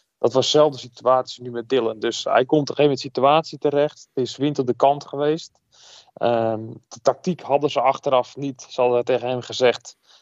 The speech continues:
"Ga op instinct." Hè? Dus dat was ook precies wat ik dus daar op dat moment dacht. Ehm, hij komt in een kopgroep terecht met een paar jongens, een paar, ja, Milan van, eh, Bahrein.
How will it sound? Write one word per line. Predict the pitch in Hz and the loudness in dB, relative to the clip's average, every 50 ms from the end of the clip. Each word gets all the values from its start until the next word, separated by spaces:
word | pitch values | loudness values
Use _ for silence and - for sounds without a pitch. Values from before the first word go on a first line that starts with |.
| _ _ | _ _
"Ga | - - 143 135 | 0 4 4 4
op | 123 - | 4 2
instinct." | 87 95 117 107 - - 147 151 170 196 185 | -2 -12 -12 -12 -10 -6 -6 -6 -6 -6 -2
Hè? | - 135 165 175 147 | -2 0 0 0 -2
Dus | 117 117 110 - - _ | -4 -6 -6 -8 -8 _
dat | - 123 131 - | 0 0 2 0
was | 135 120 139 | -2 -4 -4
ook | 139 - _ | -6 -6 _
precies | - - - 165 131 | -14 -8 -6 -6 -4
wat | 139 135 - | -4 -2 -2
ik | 135 117 110 | -2 -2 0
dus | - 120 113 - - - | -2 -2 -2 -4 -4 2
daar | - 120 127 123 113 | 4 4 4 4 2
op | 120 120 | 0 0
dat | 127 120 | -2 -2
moment | - 117 113 110 107 | -2 -4 -4 0 4
dacht. | 123 135 165 - - - - _ _ _ _ _ - - - _ _ _ _ | 4 4 4 2 -4 -16 -20 _ _ _ _ _ -20 -20 -20 _ _ _ _
Ehm, | - - 120 127 135 135 135 127 131 127 131 | -4 0 2 4 4 4 2 2 0 -4 -6
hij | 127 120 139 151 156 | -2 0 2 2 2
komt | - - 151 143 131 - | 0 -4 -6 -6 -6 -8
in | - 123 135 | -8 -6 -6
een | 131 | -4
kopgroep | - - 180 175 - - 185 180 - _ | 0 0 0 0 0 -2 -2 -2 -2 _
terecht | - 160 156 165 165 165 170 - _ - - - _ - | -2 2 4 4 2 2 -2 -10 _ -20 -20 -20 _ -12
met | 117 107 107 - | -12 -12 -12 -12
een | 107 _ | -8 _
paar | - 143 135 143 143 139 | 4 4 6 6 4 4
jongens, | 135 139 139 139 139 131 | 2 0 -2 -2 -4 -4
een | - - | -2 2
paar, | 143 135 135 127 - _ _ _ _ | 2 2 2 2 -2 _ _ _ _
ja, | - - 113 117 110 | -18 -10 -8 -8 -8
Milan | 113 117 131 143 143 147 135 131 139 135 139 147 156 143 | -6 -6 -2 2 2 2 4 4 4 4 4 2 0 -4
van, | - - 117 120 120 117 120 | -6 -4 -4 -4 -2 -2 -2
eh, | 120 120 | -4 -2
Bahrein. | 117 120 123 123 139 139 143 147 147 147 | 2 2 4 6 6 6 4 2 0 -4